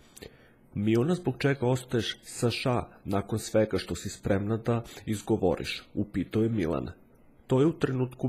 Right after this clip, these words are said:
besa. Milane, ja moram da kažem da mi je sada sve kako treba. Ne mislim ja sve to što kažem”, kazala je Miona. „Zbog čega si rekla Anite, ako bude ovakav napolju, još bolje?”,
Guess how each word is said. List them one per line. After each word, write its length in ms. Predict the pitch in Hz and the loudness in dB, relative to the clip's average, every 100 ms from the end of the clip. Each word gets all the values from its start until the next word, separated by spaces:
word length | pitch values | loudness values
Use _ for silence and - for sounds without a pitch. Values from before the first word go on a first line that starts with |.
| 123 | 2
besa. 400 | 110 104 - 73 - - | 4 4 0 -6 -8 -14
Milane, 520 | - 98 98 104 143 139 | -4 0 2 2 2 2
ja 180 | 123 113 - - | 2 0 -8 -4
moram 320 | 110 120 117 - | 2 4 4 0
da 60 | |
kažem 500 | 95 101 98 98 131 127 | -4 -2 0 0 -2 -2
da 80 | 104 | -2
mi 120 | 82 | -2
je 60 | |
sada 420 | 95 - 101 - 135 | -2 0 0 0 -2
sve 380 | - 151 143 - - | -2 0 0 -4 -6
kako 320 | - 107 - | -2 -2 -2
treba. 480 | 127 101 92 90 87 - | -2 0 0 0 -4 -4
Ne 180 | 110 107 | 0 2
mislim 500 | 104 113 - 127 117 - - | 2 2 0 -4 -4 -6 -4
ja 220 | 104 104 | -2 -2
sve 400 | - - 117 92 - - - | -4 0 2 2 -4 -6 2
to 180 | 110 98 - - - | 2 0 -8 -20 -16
što 320 | - 92 87 | -4 -2 0
kažem”, 480 | 104 90 92 127 127 - - | 0 0 0 0 -2 -8 -8
kazala 500 | - 95 - 113 113 | -2 -2 0 -2 0
je 120 | 110 - - | -4 -6 -6
Miona. 600 | 87 87 73 76 64 - - - _ _ _ | -2 0 0 -2 -4 -8 -14 -20 _ _ _
„Zbog 300 | 98 - 107 | -4 -2 0
čega 280 | - 113 135 | 2 2 2
si 340 | - 165 156 - - | 0 0 0 -2 2
rekla 420 | 127 131 - 131 | 2 2 0 0
Anite, 340 | 127 135 104 | 2 0 0
ako 200 | 92 - | 0 -2
bude 320 | - 117 113 | 0 0 2
ovakav 460 | 107 107 104 - 92 | 2 2 0 -2 -2
napolju, 540 | 92 95 - 127 127 123 - | 0 -2 0 0 0 -2 0
još 360 | 113 123 104 - | 4 4 2 2
bolje?”, 360 | 123 113 73 | 4 4 2